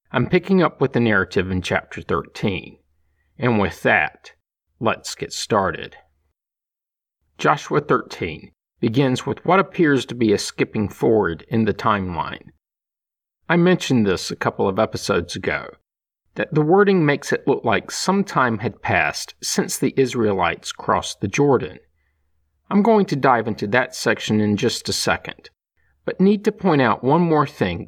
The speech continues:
to be on the lookout for. While the last chapter ended with a list of everyone the Israelites defeated and wiped out, this part starts with those whose fate was the polar opposite, those people that remained.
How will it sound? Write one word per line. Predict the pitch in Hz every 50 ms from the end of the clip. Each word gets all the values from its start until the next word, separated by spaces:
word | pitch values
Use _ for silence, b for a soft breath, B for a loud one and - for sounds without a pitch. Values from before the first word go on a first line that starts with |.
| -
to | - -
be | - 110 104
on | 104 101 101
the | 95 98
lookout | 101 107 139 139 - - 104 - - -
for. | - - - 82 71 - - - - _ _ _ _ _ _ _ _ _ _ _ _ _ _ _ _ _ _ _
While | - 151 151
the | 151 139
last | 170 190 196 202 202 - -
chapter | - - 135 104 - - - 107 95 -
ended | - 135 135 127 113 104 104
with | 104 110 104
a | - 113
list | 117 123 127 120 - - -
of | 104 92 - -
everyone | - 160 160 180 180 165 156 139 123
the | 107 104 - 131
Israelites | 127 120 120 123 117 110 107 101 95 - - -
defeated | - - - - - 123 101 92 90 - - - _ _ -
and | 156 170 170 151 131
wiped | 110 104 92 85 - - -
out, | - 117 101 80 76 - _ - - _ _ _ _ _ _ _ _ _ _ _ _
this | - 196 214 -
part | - - - 160 120 - -
starts | - - - 131 117 101 - - -
with | 113 107 -
those | 131 131 139 139 135 -
whose | - 139 123 110 -
fate | - - 113 98 92 87 - - - -
was | 120 120 101 -
the | - -
polar | - - - 123 120 110 101 104 98 110
opposite, | 117 - - - - - - - - - - - - _ _ _ _ _ _ _ _ _ _ _ _ _ -
those | - 139 139 131 -
people | - - 113 - - 98 90 - - - _
that | - 107 107 98 -
remained. | - 98 95 98 107 110 110 98 76 - - - - -